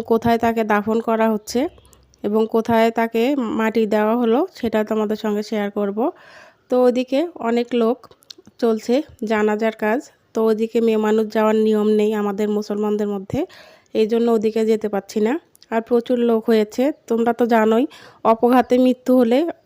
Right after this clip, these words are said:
প্রচুর লোক হয়। আহ, এমনিতে সাধারণত মানুষ মারা গেলে কিন্তু সচরাচর সেরকম যায় না, কিন্তু অপঘাতে মৃত্যু হলে কিন্তু অনেক লোকজন যায়। তো ওইদিকে দেখো অনেক লোকজন,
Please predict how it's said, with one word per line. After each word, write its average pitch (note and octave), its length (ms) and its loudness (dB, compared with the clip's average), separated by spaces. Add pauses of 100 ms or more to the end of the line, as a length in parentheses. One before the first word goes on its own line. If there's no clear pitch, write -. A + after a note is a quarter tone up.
(100)
প্রচুর B3 380 2
লোক A#3 260 4
হয়। A#3 220 4
আহ, - 1000 -4
এমনিতে C4+ 420 4
সাধারণত C4 600 2
মানুষ B3 360 2
মারা A#3 260 4
গেলে A#3 240 2
কিন্তু A#3 220 0
সচরাচর A3+ 600 0
সেরকম A3 460 -2
যায় G#3 240 0
না, G3+ 140 -2
কিন্তু A3+ 380 -2
অপঘাতে A3+ 480 0
মৃত্যু A#3 340 0
হলে A3+ 200 2
কিন্তু A3+ 300 0 (580)
অনেক A#3 300 2
লোকজন G#3+ 440 0
যায়। A3 280 2
তো - 140 -8
ওইদিকে A#3 380 0
দেখো A3 340 -2
অনেক A3+ 280 -2
লোকজন, A3+ 380 -2